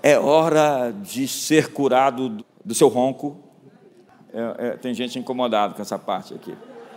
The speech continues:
Eu vi uma mulher dizendo ali, "Glória a Deus, aleluia." O Jonas era o roncador. Tem jeito de resolver isso, tá, irmão? Eu sei que eu tô botando a ferida hoje muito séria. A coisa aqui tá bem íntima, né? Bem,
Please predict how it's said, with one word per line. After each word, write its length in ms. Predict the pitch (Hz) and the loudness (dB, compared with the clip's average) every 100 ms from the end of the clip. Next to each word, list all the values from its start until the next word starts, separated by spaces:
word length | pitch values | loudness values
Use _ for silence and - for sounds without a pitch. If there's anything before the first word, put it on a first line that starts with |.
| - - - - - - - _ - | -20 -20 -20 -20 -20 -20 -20 _ -12
Eu 120 | 117 | -8
vi 100 | 107 | -6
uma 100 | 135 | -4
mulher 260 | 127 123 123 | -2 -2 -2
dizendo 220 | 110 123 | -2 -4
ali, 140 | 113 | -4
"Glória 380 | 110 127 175 175 | -2 2 4 4
a 20 | |
Deus, 320 | 131 156 131 113 | 2 0 0 0
aleluia." 520 | 131 123 143 110 - - - - - - - - - - - - - - - - _ - | -2 2 2 2 -2 -10 -20 -20 -20 -20 -20 -20 -20 -20 -20 -20 -20 -20 -20 -20 _ -12
O 80 | 113 | -2
Jonas 340 | 160 202 175 | 0 2 4
era 140 | 190 | 4
o 100 | 180 | 4
roncador. 1000 | 131 165 214 180 165 180 190 - - - - - _ - | 0 0 0 0 6 10 10 8 -4 -16 -20 -20 _ -12
Tem 180 | 165 165 | -10 -6
jeito 200 | 175 175 | -6 -6
de 80 | |
resolver 320 | 180 175 156 180 | -6 -4 0 0
isso, 260 | 139 - | -2 -8
tá, 160 | 147 143 | -8 -6
irmão? 300 | 117 101 - _ _ - - | -6 -8 -10 _ _ -20 -8
Eu 100 | 165 | -6
sei 140 | 170 208 | -2 -2
que 80 | |
eu 40 | 202 | 0
tô 100 | 196 | 0
botando 300 | 165 156 151 | 0 0 -2
a 60 | |
ferida 340 | - 135 135 127 | -4 -4 0 2
hoje 280 | 127 127 123 | 2 2 -2
muito 240 | 143 143 | -4 -6
séria. 400 | - 131 117 110 | -6 0 0 0
A 20 | |
coisa 300 | 110 160 156 | -2 -4 -4
aqui 180 | 160 165 | -6 -8
tá 120 | 160 | -8
bem 320 | 120 160 180 | -6 -6 -6
íntima, 320 | 160 156 113 107 | -8 -8 -8 -6
né? 140 | 113 | -6
Bem, 260 | 110 123 | -8 -10